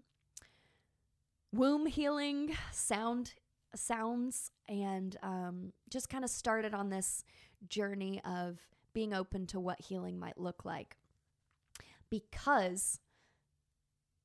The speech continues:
I'm birthing a business, I'm birthing a podcast, I've got big creative projects that want to come through me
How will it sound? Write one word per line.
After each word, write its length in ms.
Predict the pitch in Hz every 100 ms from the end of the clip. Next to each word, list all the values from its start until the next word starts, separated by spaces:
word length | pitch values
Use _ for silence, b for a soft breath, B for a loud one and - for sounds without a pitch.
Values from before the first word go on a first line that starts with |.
| 226
I'm 160 | 233
birthing 320 | 220 240 269
a 40 | 226
business, 480 | 226 339 285 185 -
I'm 140 | 214
birthing 300 | 226 240 233
a 40 |
podcast, 540 | 214 240 254 - 208 -
I've 140 | 208
got 320 | 233 226 190
big 220 | 262 247 214
creative 520 | - 233 226 233 -
projects 400 | 233 240 220 -
that 160 | - -
want 340 | 196 214 233
to 200 | - -
come 260 | - 208 190
through 440 | - 214 233 220
me 400 | 208 185 170 190